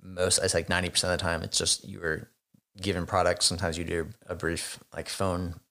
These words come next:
uh, chat with them, or sometimes it was just you meet them out on the radio. You know, you just knew, you start to knew, you could pick up call signs on who people were, and usually based on the call sign, you kinda had the idea of what the mission was gonna be, whether it was just armed overwatch, where you're basically just flying overhead,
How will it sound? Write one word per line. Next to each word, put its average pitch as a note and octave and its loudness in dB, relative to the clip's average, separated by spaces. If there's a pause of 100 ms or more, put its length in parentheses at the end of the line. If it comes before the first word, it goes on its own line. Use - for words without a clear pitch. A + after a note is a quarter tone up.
(360)
uh, F2+ -2 (180)
chat G2 4
with G#2 4
them, G#2 2
or F#2 0
sometimes - 0
it F2+ -4
was F2+ 2
just - 2 (420)
you G2 -2
meet F#2+ 2
them E2 0
out E2 4
on - -8
the D#2+ 0
radio. E2 2
You D#2+ -8
know, D#2+ -2
you E2 -6
just - -2
knew, E2 -4 (500)
you B2 -2
start A#2 6
to F#2 -2
knew, F2 -2
you G2 -8
could - -14
pick - -18
up - -10
call D2+ 2
signs E2 0
on - -4
who F2+ -6
people - -12
were, G1+ 0 (520)
and E2+ -10
usually F2 2
based F2 4
on C#2+ 0
the D2+ -2
call F2+ 4
sign, D#2+ 2
you E2 -2
kinda E2+ -2
had E2+ 0
the E2+ -2
idea D#2+ -2
of G#2+ 0
what F2 0
the - -6
mission E2+ 0
was E2+ 0
gonna D#2 -2
be, E2 -4
whether D#2+ 2
it E2 0
was D#2+ 2 (800)
just - 4
armed F2 4
overwatch, A2+ 4
where F#2 -2
you're F2 0
basically E2 2
just - 2
flying E2 2
overhead, F2 2